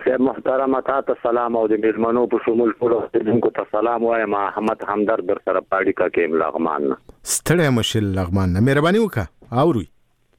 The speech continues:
Speaker 1: مننه. زه خو ډېره ښه موضوع ته مې اشاره کړې. اول خو دغه څه، اه، بغیر له را-، <clears throat> رادیو او نه نورې وسیلې چې دي، که فیسبوک ده او که دا تاسو یې نومونه واخیستل، ټویټر او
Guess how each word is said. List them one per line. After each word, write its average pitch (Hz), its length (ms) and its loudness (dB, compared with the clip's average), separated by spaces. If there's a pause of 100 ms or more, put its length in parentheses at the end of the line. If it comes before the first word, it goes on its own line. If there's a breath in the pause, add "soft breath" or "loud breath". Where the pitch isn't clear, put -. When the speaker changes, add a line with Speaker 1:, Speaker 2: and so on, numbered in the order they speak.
(580)
Speaker 1:
مننه. 147 640 2
زه 139 160 2
خو 156 340 4
ډېره 151 360 2
ښه 147 80 -2
موضوع 151 400 2
ته 151 140 0
مې 147 80 2
اشاره 143 360 0
کړې. 143 220 0
اول 156 340 2
خو 156 160 0
دغه 147 400 0 (100)
څه، 160 260 4 (380 loud breath)
اه، 135 320 4
بغیر 135 500 2
له 151 180 4
را-، - 380 -2
<clears throat> 131 240 0
رادیو 135 460 4
او 135 140 2 (560)
نه 143 160 2
نورې 160 240 4
وسیلې 156 560 4
چې - 180 0
دي، - 80 2
که - 220 -2
فیسبوک 139 440 2
ده 139 100 0
او 135 100 0
که 135 120 -2
دا 127 160 2
تاسو 143 320 0
یې 135 80 4
نومونه 147 300 4
واخیستل، 139 560 2
ټویټر 135 440 2
او 123 160 0